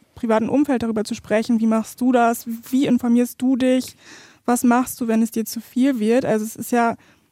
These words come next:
auch menschlich, dass man diese Emotionen spürt. Wir sind ja alle keine Maschinen. Aber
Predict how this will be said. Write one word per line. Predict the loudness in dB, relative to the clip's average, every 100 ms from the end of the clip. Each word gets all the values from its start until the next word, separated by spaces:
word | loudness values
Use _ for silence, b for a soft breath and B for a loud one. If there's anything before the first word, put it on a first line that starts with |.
| _ -4
auch | -2 2
menschlich, | 4 4 2 0 0 -2 0
dass | -4 0
man | 0 0
diese | 0 -2
Emotionen | 0 -2 -4 -4 0 2 2 -2
spürt. | -2 0 0
Wir | 0
sind | 0 0
ja | 0
alle | -2
keine | -4 -4
Maschinen. | -2 -2 -4 -2 2 4 2 0 b b b b
Aber | 0 2 2 0